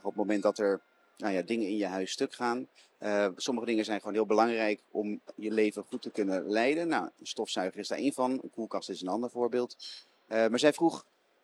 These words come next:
bijzondere bijstand aan voor die stofzuiger en toen werd er tegen haar gezegd: van, "Ah, je kunt toch ook vegen?" Ehm,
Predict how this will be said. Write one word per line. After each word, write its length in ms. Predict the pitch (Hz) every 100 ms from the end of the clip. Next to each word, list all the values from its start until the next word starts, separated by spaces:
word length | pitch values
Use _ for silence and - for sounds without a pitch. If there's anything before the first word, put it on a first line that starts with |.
| -
bijzondere 320 | 127 151 139
bijstand 320 | 139 147 147
aan 180 | 120 127
voor 140 | -
die 140 | 120 113
stofzuiger 760 | - 165 - 143 147 139 123
en 120 | 101
toen 240 | 117 120 113
werd 160 | 120
er 80 | 123
tegen 240 | 123 117
haar 160 | 113 117
gezegd: 300 | - 123 117 -
van, 280 | 110 107
"Ah, 140 | - 110
je 80 | 110
kunt 160 | 127
toch 120 | 113
ook 160 | 95 98
vegen?" 500 | - 151 165 151 147 - _ _ _ _
Ehm, 520 | - 104 104 101 98